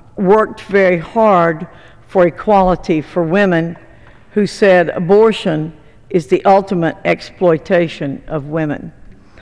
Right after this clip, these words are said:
And I think that as we work hard to see that women are treated equally in our society under the law, that we make sure that they are not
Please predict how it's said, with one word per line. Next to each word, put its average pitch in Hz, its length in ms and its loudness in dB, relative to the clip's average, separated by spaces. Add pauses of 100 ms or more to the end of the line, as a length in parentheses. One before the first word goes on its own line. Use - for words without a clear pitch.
(300)
And 190 180 0
I 190 100 4
think 226 380 -2
that 180 160 2
as 185 360 2
we 175 540 0 (480)
work 233 360 2
hard 170 500 2
to 165 100 -10
see 190 400 2
that 165 240 0
women 180 480 0 (300)
are 175 120 4
treated 196 760 0 (200)
equally 170 720 0 (580)
in 190 240 0
our 175 240 2
society 165 960 0 (240)
under 202 300 0
the 226 100 2
law, 175 600 0 (680)
that 175 800 0 (220)
we 202 240 0
make 208 340 0
sure 196 420 2
that 175 240 -2
they 185 200 2
are 175 160 0
not 180 640 -2